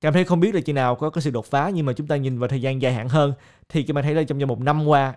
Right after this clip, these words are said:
giá Ethereum đã tăng rất là nhiều rồi, tăng tới năm trăm tám mươi mốt phần trăm trong vòng một năm vừa qua, trong vòng mười hai tháng vừa qua thì đã có sự tăng trưởng rất là đột biến. Nhưng mà tại vì Ethereum vẫn chưa có cái sự tăng gấp đôi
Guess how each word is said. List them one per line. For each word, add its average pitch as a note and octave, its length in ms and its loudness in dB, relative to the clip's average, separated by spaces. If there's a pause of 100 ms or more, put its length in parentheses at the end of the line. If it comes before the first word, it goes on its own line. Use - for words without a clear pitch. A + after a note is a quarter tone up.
giá C#3+ 200 -4
Ethereum D3 580 0
đã B2 80 -4
tăng C#3+ 320 -2
rất A3 200 2
là C#3+ 80 0
nhiều B2 260 -2
rồi, A#2 240 2
tăng C#3+ 300 -2
tới D3 260 0
năm C#3+ 300 0
trăm C3+ 240 0
tám D3 300 -2
mươi D#3 140 0
mốt D3 200 2 (580)
phần D3+ 100 -2
trăm D#3 240 4 (220)
trong D3 180 0
vòng B2+ 220 2
một A#2 180 -4
năm C#3+ 200 0
vừa C#3 100 2
qua, B2+ 360 2
trong C#3 120 -6
vòng B2+ 120 -4
mười A#2 80 -4
hai B2 120 -6
tháng D3+ 240 -4
vừa D#3+ 80 2
qua C3 300 4 (100)
thì D3 140 -2
đã B2 120 -2
có - 120 -6
sự D3 120 -4
tăng C3 80 -4
trưởng A#2+ 180 -6
rất F3 120 -2
là E3 60 -4
đột A#2 140 -2
biến. D3+ 260 2 (320)
Nhưng F#3+ 200 2
mà D#3 140 6
tại B2+ 220 0
vì D3 100 2
Ethereum C#3 640 2
vẫn A#2 260 -4 (200)
chưa F3+ 360 4
có E3 260 2
cái F#3 180 -2
sự A2+ 280 -4
tăng D3 180 0
gấp D3+ 140 -4
đôi D3 340 4